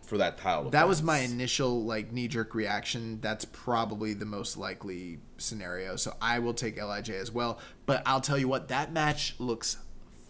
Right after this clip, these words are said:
Speaker 2: fire.
Speaker 1: Yeah.
Speaker 2: That match can be awesome.
Speaker 1: Dude, the, the last, the closing stretch here looks awesome.
Speaker 2: Yeah.
Speaker 1: So, yeah, I'm going
Speaker 2: And
Speaker 1: out.
Speaker 2: I was gonna say something where I was like, "Dude, we're just getting a,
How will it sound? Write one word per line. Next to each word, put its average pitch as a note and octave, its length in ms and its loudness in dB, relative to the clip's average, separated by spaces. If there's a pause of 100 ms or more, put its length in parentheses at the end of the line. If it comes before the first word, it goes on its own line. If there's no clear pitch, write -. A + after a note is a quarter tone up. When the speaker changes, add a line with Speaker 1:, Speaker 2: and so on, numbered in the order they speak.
Speaker 2:
fire. B2+ 500 6 (160)
Speaker 1:
Yeah. F2+ 280 0 (160)
Speaker 2:
That C#3+ 180 8
match D#3 260 4
can D3 80 0
be A#2+ 160 0 (120)
awesome. A2 600 2 (120)
Speaker 1:
Dude, F#2 200 0
the, F#2 240 0 (220)
the G2+ 100 0
last, A#2 320 8
the A#2 60 -4
closing D3+ 360 8
stretch - 380 4
here F2 260 0
looks E2 260 -6
awesome. D#2 540 -4
Speaker 2:
Yeah. B2 280 4 (300)
Speaker 1:
So, - 140 -2
yeah, G#2+ 180 6
I'm A2+ 60 4
going A#2 180 8
Speaker 2:
And F3 80 12
Speaker 1:
out. G3+ 100 12
Speaker 2:
I - 20 10
was A#3+ 140 8
gonna G#3+ 200 4
say F#3+ 260 6
something C#3 420 2
where B2+ 120 6
I C#3 60 6
was C#3 140 2
like, C3+ 180 -2
"Dude, F3+ 180 0
we're B2 100 0
just F3+ 360 0
getting C#3+ 220 -2
a, A2+ 220 -6